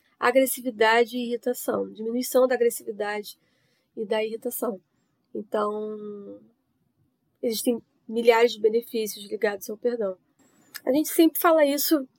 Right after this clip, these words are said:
né, no caso, eu sempre falo isso para meus pacientes e pessoas que procuram, é, fazer terapia em relação a isso,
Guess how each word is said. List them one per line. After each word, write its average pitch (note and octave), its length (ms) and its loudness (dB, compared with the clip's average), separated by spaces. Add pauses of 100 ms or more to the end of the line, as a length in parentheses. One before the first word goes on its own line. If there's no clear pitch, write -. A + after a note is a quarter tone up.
(140)
né, A#3 140 6
no A#3+ 80 0
caso, A3 600 0
eu A3+ 140 6
sempre C#4 240 -2
falo C4 220 4
isso B3 180 -2
para B3 140 0
meus A#3 180 0
pacientes G#3+ 540 0
e A3 60 -6
pessoas G#3 300 -2
que - 120 -8
procuram, A3 800 4 (800)
é, G#3 800 -4 (200)
fazer A#3+ 220 4
terapia B3 380 4
em C4+ 160 2
relação A3+ 420 2
a G3+ 100 0
isso, A#3+ 480 0